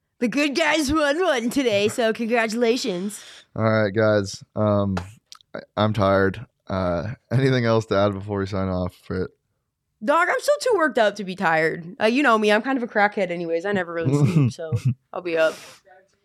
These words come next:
Speaker 1: If anyone wants to chat that's a member, hit us up on Discord. I would be glad to talk to you about my thoughts and opinions about this game moving forward.
Speaker 2: If anybody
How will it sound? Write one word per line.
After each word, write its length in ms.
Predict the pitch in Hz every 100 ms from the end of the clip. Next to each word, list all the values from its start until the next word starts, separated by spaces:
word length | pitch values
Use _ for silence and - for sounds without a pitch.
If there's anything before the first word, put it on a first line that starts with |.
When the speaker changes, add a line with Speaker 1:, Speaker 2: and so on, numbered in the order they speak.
| _ _ -
Speaker 1:
If 140 | 220
anyone 260 | 294 370 403
wants 240 | 392 381
to 440 | 359 330 294 254 -
chat 520 | - 269 285 226 226 - -
that's 300 | 214 208 -
a 140 | 220 214
member, 880 | 208 208 254 381 269 202 208 330 - - -
hit 120 | 285
us 60 | 311
up 120 | 285
on 200 | 269 240
Discord. 720 | 247 320 - 269 247 247 254 - _ _ -
I 120 | 208
would 120 | 220 208
be 100 | 214
glad 400 | 233 247 269 226
to 80 |
talk 300 | 214 277 302
to 80 | -
you 100 | 254
about 200 | 247 240
my 120 | 226
thoughts 300 | 226 240 - 240
and 60 |
opinions 460 | 226 254 254 254 247
about 220 | 240 240
this 160 | 240 -
game 300 | 233 233 233
moving 240 | 240 233
forward. 400 | 294 339 262 269
Speaker 2:
If 100 | 127 123
anybody 540 | 113 113 117 107